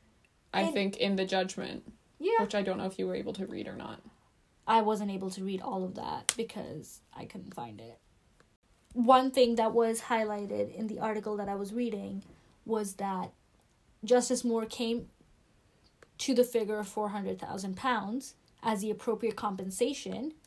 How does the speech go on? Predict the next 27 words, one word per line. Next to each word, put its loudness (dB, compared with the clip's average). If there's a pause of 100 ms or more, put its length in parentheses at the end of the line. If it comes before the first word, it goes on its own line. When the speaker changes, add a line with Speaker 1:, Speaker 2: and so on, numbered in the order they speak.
(240)
Speaker 2:
to 6
be 10
paid 0 (340)
in 4
addition 8
to 6
the -2 (300)
half -2 (160)
share 4
of 0
assets -4
that -6
she's -6
getting. -8 (840)
And -2 (120)
he -4
commented 2
that 0
this 8
would 2
be 2
portrayed 0
as -2
an 0
additional 0
one 0
hundred -4